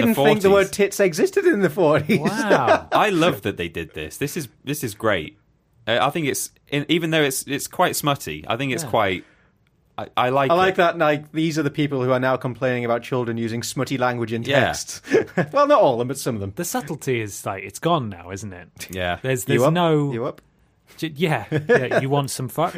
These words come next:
Speaker 2: <laughs> Yeah.
Speaker 3: Here is a picture
Speaker 1: Indeed.
Speaker 3: of my reproductive organs.
Speaker 2: Yeah.
Speaker 3: "Oh, those are nice. Would you like them to interact?" "Yes, let's do it now." I am literally
Speaker 1: That is how every
Speaker 3: naked.
Speaker 1: interaction goes when you send an unsolicited dick pic.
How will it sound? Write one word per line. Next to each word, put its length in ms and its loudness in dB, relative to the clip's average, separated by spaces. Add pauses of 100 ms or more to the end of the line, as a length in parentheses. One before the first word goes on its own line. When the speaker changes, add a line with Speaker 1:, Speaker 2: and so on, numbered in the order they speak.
Speaker 2:
<laughs> 100 -20
Yeah. 420 0
Speaker 3:
Here 200 2
is 140 -2
a 40 -4
picture 380 -2
Speaker 1:
Indeed. 160 -2
Speaker 3:
of 160 0
my 180 -4
reproductive 640 -4
organs. 420 -10
Speaker 2:
Yeah. 100 0
Speaker 3:
"Oh, 200 4
those 260 2
are 40 2
nice. 340 0
Would 180 -6
you 80 -2
like 280 -2 (140)
them 220 -2
to 120 -6
interact?" 540 -4
"Yes, 340 -2
let's 220 -6
do 120 -2
it 100 -2
now." 260 0
I 180 -2
am 260 -6
literally 840 -2
Speaker 1:
That 180 2
is 80 -4
how 240 2
every 440 2
Speaker 3:
naked. 160 0
Speaker 1:
interaction 380 -2
goes 220 -2
when 120 -4
you 60 -8
send 280 -4
an 120 -2
unsolicited 460 -6
dick 180 -8
pic. 260 -6